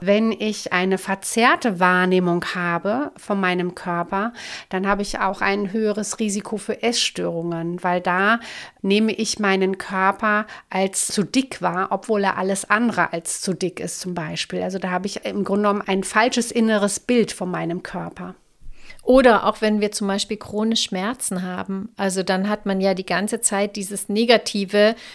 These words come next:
Speaker 2: Körperempfinden und kommt vielleicht ganz schlecht in einen Ausgleich, in eine Wahrnehmung von dem, was dazwischen gut ist oder was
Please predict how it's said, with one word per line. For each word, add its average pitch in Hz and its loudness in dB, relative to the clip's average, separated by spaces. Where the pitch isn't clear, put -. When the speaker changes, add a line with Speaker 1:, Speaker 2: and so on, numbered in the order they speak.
Speaker 2:
Körperempfinden 214 2
und 214 0
kommt 233 2
vielleicht 202 2
ganz 208 2
schlecht 214 2
in 214 0
einen 202 2
Ausgleich, 190 0
in 196 -2
eine 190 0
Wahrnehmung 202 4
von 196 -2
dem, 208 0
was 208 0
dazwischen 220 0
gut 240 2
ist - 0
oder 196 2
was 202 0